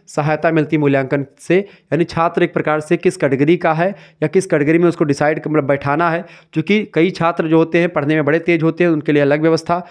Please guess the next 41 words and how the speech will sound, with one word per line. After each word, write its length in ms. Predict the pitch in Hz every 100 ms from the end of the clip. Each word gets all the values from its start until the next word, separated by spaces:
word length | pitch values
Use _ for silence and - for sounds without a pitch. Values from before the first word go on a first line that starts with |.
| - _
जो 60 | 151
छात्र 320 | - 160 160
कमज़ोर 340 | 156 151 156 170
होते 160 | 170
हैं 40 | 165
उनके 160 | 165
लिए 80 | 151
अलग 180 | 143 151
व्यवस्था, 420 | 170 165 175 175
जो 140 | 135
मध्यम 320 | 143 143 123 165
होते 240 | 165 175
हैं, 160 | 185 185
एवरेज 340 | 139 131 170 156
होते 200 | 156 170
हैं, 60 |
उनके 180 | 160 151
लिए 100 | 151
अलग 140 | 170 147
व्यवस्था 460 | 120 117 160 180 - - -
पढ़ने 240 | 143 175
की 80 | 180
करनी 260 | 160 147
चाहिए। 280 | 131 104 107
तो 380 | 101 - _ 151
इसको, 220 | 151 -
यानी 160 | 165 160
छात्रों 360 | 160 151 170
को 120 | 170 165
वर्गीकरण 380 | 156 160 160
करने 260 | 160 160 156
में 100 | 156
भी 120 | 156
सहायता 380 | 165 143 139 143
मिलती 240 | 143 135
है, 80 | 156
किससे? 440 | 156 151 - 113 - _ _
मूल्यांकन 380 | 156 147 113 107
से। 200 | 95 - _ _ _ _ -
इसके 200 | - 147
अलावा 360 | 135 143 190